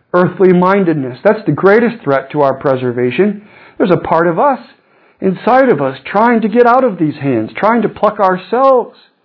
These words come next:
And if it were not for the sovereign grace of God constant in our life, it's not just that we might perish, we would perish,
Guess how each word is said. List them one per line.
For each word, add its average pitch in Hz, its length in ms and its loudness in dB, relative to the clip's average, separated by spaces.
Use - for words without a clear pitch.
And 202 100 0
if 196 140 2
it - 80 2
were 185 160 2
not 208 320 0
for 185 80 -6
the 156 180 -4
sovereign 165 400 0
grace 151 320 -2
of 127 160 -6
God 214 380 0
constant 208 680 -2
in 139 120 0
our 123 120 0
life, 127 280 0
it's 147 160 -4
not 202 240 2
just 165 220 -2
that 135 160 -2
we 131 140 2
might 190 360 0
perish, 120 440 -2
we 190 100 4
would 226 320 2
perish, 123 480 -6